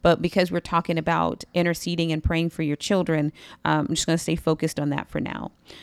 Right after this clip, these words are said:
Find scriptures in the word that are about your family and your children and what God believes about your children, what he says about them, how he feels about them.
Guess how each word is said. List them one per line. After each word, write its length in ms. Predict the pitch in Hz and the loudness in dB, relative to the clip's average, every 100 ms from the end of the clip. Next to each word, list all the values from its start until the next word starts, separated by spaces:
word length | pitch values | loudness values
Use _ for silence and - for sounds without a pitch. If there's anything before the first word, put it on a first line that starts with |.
| - | -10
Find 360 | - 170 202 | 2 4 4
scriptures 400 | 220 220 220 226 | 2 0 0 0
in 80 | 220 | 2
the 80 | 214 | 2
word 320 | 196 190 185 | 4 4 4
that 120 | 196 170 | 2 2
are 80 | |
about 260 | 156 160 - | 4 2 2
your 140 | 165 | 0
family 420 | 165 170 175 165 156 | 0 -2 0 0 0
and 80 | |
your 120 | 151 160 | 0 0
children 420 | - 170 156 160 | 0 -2 0 -2
and 160 | 151 | 0
what 200 | 151 - | -2 -2
God 280 | - 165 175 | -2 -2 0
believes 360 | 156 151 180 165 | -2 0 0 0
about 300 | 156 135 - | 0 -2 -2
your 140 | 147 | -4
children, 240 | - 139 135 | -4 -4 -2
what 120 | 156 | -2
he 120 | 175 | -4
says 320 | - 165 165 | -2 -2 0
about 260 | - - - | -4 -6 -6
them, 200 | - - | -8 -6
how 180 | 151 160 | -2 -2
he 120 | 156 | -2
feels 320 | - 160 170 | -4 -6 -4
about 220 | - - | -6 -8
them. 220 | - - | -10 -12